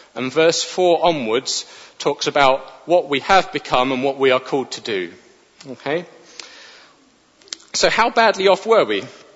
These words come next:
Well, pretty bad, as, as it turns out. We were dead. Um, and I've spoken on this before, um,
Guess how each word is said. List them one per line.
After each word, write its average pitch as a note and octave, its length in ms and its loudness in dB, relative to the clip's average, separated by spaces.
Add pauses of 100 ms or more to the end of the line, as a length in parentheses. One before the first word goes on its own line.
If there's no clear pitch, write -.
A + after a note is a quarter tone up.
(680)
Well, E3+ 80 -6
pretty E4 220 0
bad, A3+ 320 0
as, G#2+ 180 -10
as C3 220 -2
it C#3 100 -8
turns C3 300 0
out. B2 160 2
We E3+ 120 -4
were F3 100 -2
dead. E4 340 -2 (400)
Um, E3+ 340 0 (460)
and F#3+ 160 2
I've G#3+ 100 2
spoken C#4 400 2
on F#3 140 2
this E3 160 2
before, D3 580 2 (560)
um, D#3+ 320 0